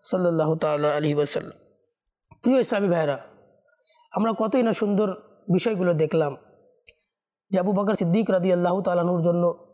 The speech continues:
আল্লাহ তাআলা জান্নাতে প্রাসাদ নির্মাণ করেছেন, আর মিরাজ রজনীতে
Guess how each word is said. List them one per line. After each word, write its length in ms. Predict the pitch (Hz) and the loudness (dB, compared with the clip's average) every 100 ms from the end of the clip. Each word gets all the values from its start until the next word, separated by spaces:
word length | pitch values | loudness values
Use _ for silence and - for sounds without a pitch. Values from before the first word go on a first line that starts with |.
| _ _ _ _ _ _ _ _ _ _ _ _ | _ _ _ _ _ _ _ _ _ _ _ _
আল্লাহ 220 | 196 196 | -2 -2
তাআলা 440 | 196 180 180 165 - - - | -2 -2 -2 -4 -10 -20 -4
জান্নাতে 440 | 202 196 190 214 | -2 0 0 0
প্রাসাদ 500 | 196 180 196 165 214 | -4 -4 -4 -2 -2
নির্মাণ 340 | 202 185 175 160 | 0 0 0 0
করেছেন, 440 | 156 143 143 135 - _ _ - - - - | 0 0 -2 -6 -10 _ _ -20 -20 -16 -6
আর 140 | 190 | 0
মিরাজ 500 | 196 202 226 269 240 | 2 2 2 0 2
রজনীতে 840 | 254 240 240 254 277 277 233 262 | 2 2 2 2 2 2 2 0